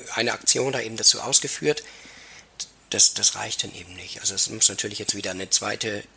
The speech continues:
Episode in sich, äh, geschlossen sein, aber, ähm, insgesamt soll natürlich auch ein bisschen mehr Hintergrundinformation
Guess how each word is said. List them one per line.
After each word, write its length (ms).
Episode 560
in 160
sich, 340
äh, 220
geschlossen 600
sein, 440
aber, 640
ähm, 320
insgesamt 500
soll 100
natürlich 340
auch 140
ein 60
bisschen 240
mehr 100
Hintergrundinformation 1120